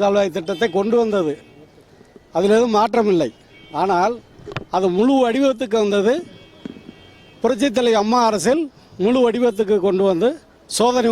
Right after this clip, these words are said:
ஓட்டங்களாக ஆயிரத்தி தொள்ளாயிரத்தி, ரெண்டாயிரத்தி பத்தொம்போது, ரெண்டாயிரத்தி இருபது ஆகிய காலகட்டத்தில் சோதனை ஓட்டங்களாக தண்ணீர் திறக்கப்பட்டது.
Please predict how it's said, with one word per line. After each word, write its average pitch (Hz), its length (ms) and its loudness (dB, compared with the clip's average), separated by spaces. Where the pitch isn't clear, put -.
ஓட்டங்களாக 190 580 0
ஆயிரத்தி 202 240 -2
தொள்ளாயிரத்தி, 202 400 0
ரெண்டாயிரத்தி 208 560 0
பத்தொம்போது, 202 520 0
ரெண்டாயிரத்தி 196 480 0
இருபது 202 320 2
ஆகிய 220 320 2
காலகட்டத்தில் 214 720 0
சோதனை 233 360 2
ஓட்டங்களாக 196 360 2
தண்ணீர் 185 280 0
திறக்கப்பட்டது. 156 560 -2